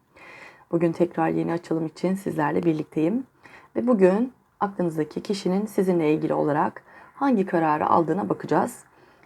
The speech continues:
İnşallah en doğru kanaldan en net bilgiler, en net cevaplar bizlere gelsin.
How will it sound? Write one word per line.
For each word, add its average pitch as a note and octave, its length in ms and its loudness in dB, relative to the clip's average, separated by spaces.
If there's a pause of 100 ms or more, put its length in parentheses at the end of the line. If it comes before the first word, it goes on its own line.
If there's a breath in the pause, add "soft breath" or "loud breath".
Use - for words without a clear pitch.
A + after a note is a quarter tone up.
(100)
İnşallah F3 540 2
en A3 140 0
doğru E3 220 6
kanaldan D#3+ 560 0
en F#3 180 0
net F3+ 220 -6
bilgiler, D3+ 420 0
en F3 200 2
net F3 160 -4
cevaplar F3+ 500 0
bizlere E3+ 320 2
gelsin. E3+ 540 -2